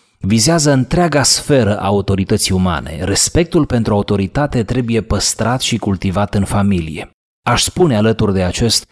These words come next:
hermeneut că, într-adevăr, trebuie să experimentăm și să învățăm de mici copii, să învățăm respectul pentru autoritate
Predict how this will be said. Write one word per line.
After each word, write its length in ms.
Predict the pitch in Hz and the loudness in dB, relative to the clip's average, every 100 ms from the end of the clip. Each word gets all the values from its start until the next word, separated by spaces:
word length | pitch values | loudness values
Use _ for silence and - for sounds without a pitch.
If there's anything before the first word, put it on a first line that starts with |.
| _ _ _ | _ _ _
hermeneut 760 | - 104 104 110 107 117 - - - _ _ | 0 2 4 4 2 0 -2 -12 -18 _ _
că, 100 | - | 2
într-adevăr, 840 | 110 110 165 165 139 98 90 - - _ _ | 2 4 2 2 2 2 0 -2 -10 _ _
trebuie 320 | - 123 120 | 0 2 2
să 160 | 120 113 | 2 0
experimentăm 880 | 110 - 113 104 101 101 104 143 127 | 0 0 0 2 2 2 2 0 0
și 180 | - 107 | 0 -2
să 160 | - | 0
învățăm 640 | 101 95 101 - 131 131 | 0 0 -2 0 0 0
de 120 | 113 110 | 2 2
mici 420 | 110 151 - - | 2 0 -2 -4
copii, 680 | - 165 98 87 107 _ _ | -2 -2 0 -2 -4 _ _
să 200 | - 123 | 0 2
învățăm 460 | 113 104 95 123 120 | 4 2 2 2 2
respectul 640 | 110 - - 127 - 104 | 2 0 0 -2 0 0
pentru 260 | 113 107 | 0 0
autoritate 800 | 104 107 98 95 107 - 67 - | 0 0 -2 0 -4 -4 -10 -12